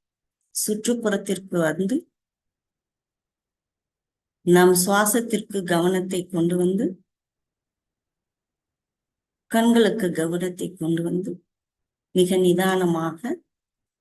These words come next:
நம் கண்களை திறக்கலாம். ஜெய குருதேவ், இந்த அரிய வாய்ப்பை கொடுத்த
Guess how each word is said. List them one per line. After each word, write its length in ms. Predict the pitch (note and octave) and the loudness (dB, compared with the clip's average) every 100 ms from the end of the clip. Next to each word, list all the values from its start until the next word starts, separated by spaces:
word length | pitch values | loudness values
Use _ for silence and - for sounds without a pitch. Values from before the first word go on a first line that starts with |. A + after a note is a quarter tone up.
| _ _ - | _ _ -2
நம் 260 | E3+ D#3 | 0 2
கண்களை 500 | D#3+ E3 E3 E3+ F3+ D#4+ - _ _ _ _ - | 0 2 4 4 2 0 -6 _ _ _ _ -10
திறக்கலாம். 640 | D#3 C#3+ D3 C#3+ C#3+ C#3+ C#3+ D#3 _ _ _ _ _ _ _ _ _ _ _ _ _ _ _ _ - _ - _ _ _ _ _ _ _ _ _ _ _ _ _ _ _ _ _ _ _ _ _ _ _ - | -8 -8 -8 -8 -6 -8 -10 -16 _ _ _ _ _ _ _ _ _ _ _ _ _ _ _ _ -20 _ -20 _ _ _ _ _ _ _ _ _ _ _ _ _ _ _ _ _ _ _ _ _ _ _ -4
ஜெய 120 | D#3+ D#3 | -2 0
குருதேவ், 420 | D#3+ D3+ F#3+ D#4 - - _ _ _ _ _ _ _ _ _ _ _ _ _ F3+ | 0 2 2 2 0 -14 _ _ _ _ _ _ _ _ _ _ _ _ _ 6
இந்த 160 | F3+ F3+ F3+ | 8 8 6
அரிய 260 | G#3+ A3 | 4 4
வாய்ப்பை 440 | G3+ F3 F#3+ F#3+ G3+ | 2 2 0 -4 -10
கொடுத்த 640 | - F3+ F3 - B3+ - | -8 -8 -8 -8 -8 -8